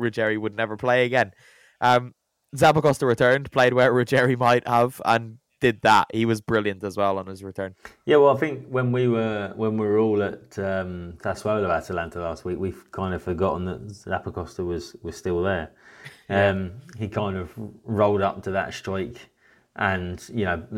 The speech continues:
Speaker 2: as Vito said, put it probably as far in the corner as, as possible. Um, Atalanta were just, <laughs> you know, I know a certain Clancy that, that <laughs> moaned that one of us, if not both of us, had suggested that they would lose three one to Lazio this weekend. But, um,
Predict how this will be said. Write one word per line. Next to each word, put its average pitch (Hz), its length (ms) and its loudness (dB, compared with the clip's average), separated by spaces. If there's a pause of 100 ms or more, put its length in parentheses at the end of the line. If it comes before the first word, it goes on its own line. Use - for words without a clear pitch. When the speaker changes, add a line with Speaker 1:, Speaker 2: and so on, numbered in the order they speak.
(120)
Speaker 2:
as 90 120 -4
Vito 95 340 0
said, 82 240 -8
put 98 140 -4
it 80 60 -6
probably 92 200 -4
as 82 100 -6
far 95 280 0
in 87 80 -8
the 87 80 -8
corner 87 420 -6
as, 82 300 -10 (120)
as 82 360 -8
possible. 90 540 -6 (480)
Um, 90 380 -4 (360)
Atalanta 123 600 0 (220)
were 98 160 0
just, - 480 -6 (640)
<laughs> - 500 -20
you 104 540 0
know, 95 180 4
I 95 100 2
know 95 160 -2
a 87 60 -4
certain 87 380 -2
Clancy 87 500 -4
that, 85 340 -6
that 85 220 -8 (140)
<laughs> - 100 -20
moaned 95 480 0
that 87 280 -4 (720)
one 92 200 0
of 87 80 -2
us, 90 240 -2
if 87 180 -2
not 85 160 -6
both 98 220 2
of - 60 -8
us, 85 180 -4
had 87 180 -2
suggested 87 760 -4
that 90 80 -2
they 87 160 -2
would 87 160 -2
lose 90 240 -2
three 87 220 -4
one 95 220 0
to 87 100 -6
Lazio 82 500 -4
this 82 180 -8
weekend. 82 500 -8
But, 87 220 -8
um, 85 400 -8